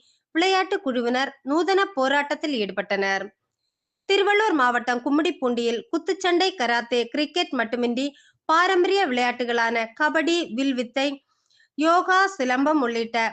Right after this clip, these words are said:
பல விளையாட்டுகள் பயிற்சி அளிக்கப்பட்டு வருகிறது. இவ்வாறு பயிற்சி பெறும் விளையாட்டு வீரர்கள்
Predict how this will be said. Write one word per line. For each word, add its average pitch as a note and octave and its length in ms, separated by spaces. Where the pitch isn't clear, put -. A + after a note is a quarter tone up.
பல E4+ 300
விளையாட்டுகள் B3 720
பயிற்சி C4+ 340
அளிக்கப்பட்டு D#4 500
வருகிறது. G3 500
இவ்வாறு F#4 560
பயிற்சி D4 360
பெறும் E4+ 260
விளையாட்டு C4+ 400
வீரர்கள் A3+ 460